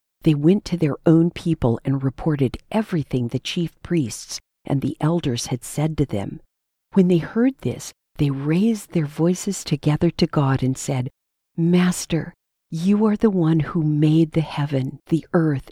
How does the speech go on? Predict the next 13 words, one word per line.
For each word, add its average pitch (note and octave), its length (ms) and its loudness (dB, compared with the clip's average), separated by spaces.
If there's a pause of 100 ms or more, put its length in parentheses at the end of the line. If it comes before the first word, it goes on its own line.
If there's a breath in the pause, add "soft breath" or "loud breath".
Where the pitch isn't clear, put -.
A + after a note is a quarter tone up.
and D#3+ 140 4
the D3 80 0
sea, D3 520 -4 (280)
and D#3+ 280 -2
everything F#3+ 600 0
in D#3 220 4
them. C3+ 320 -8 (400)
You G3+ 320 2
said D3 360 -4
through - 220 -2
the D3 120 -2
Holy G3 420 -2
Spirit, D#3+ 460 -4